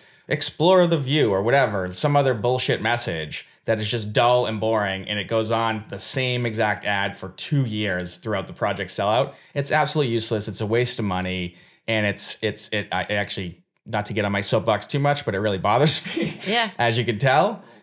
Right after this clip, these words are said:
Speaker 1: And that's why it's so important to create, like, actual campaigns, different messaging, and iterate that throughout the process. And that sort of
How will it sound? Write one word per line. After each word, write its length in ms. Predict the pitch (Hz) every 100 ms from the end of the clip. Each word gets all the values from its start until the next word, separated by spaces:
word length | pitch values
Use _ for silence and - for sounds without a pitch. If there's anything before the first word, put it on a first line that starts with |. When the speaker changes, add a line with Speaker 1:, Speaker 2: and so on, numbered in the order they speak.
| _
Speaker 1:
And 300 | 127 120 117
that's 160 | 120 -
why 160 | 120 104
it's 120 | -
so 100 | 120
important 400 | 104 120 107 98
to 60 | -
create, 320 | 107 101 95
like, 260 | 101 90 - _ _
actual 920 | 110 120 120 - 123 117 113 110 101 -
campaigns, 840 | - 113 107 - 104 101 98 95
different 560 | 104 - 120 120 127 107
messaging, 560 | 104 101 101 101 98
and 80 | 95
iterate 400 | 110 107 104 92
that 180 | 98 92
throughout 220 | 101 92
the 60 | 90
process. 340 | 110 98 101
And 80 | 98
that 140 | 95
sort 120 | - 92
of 200 | 85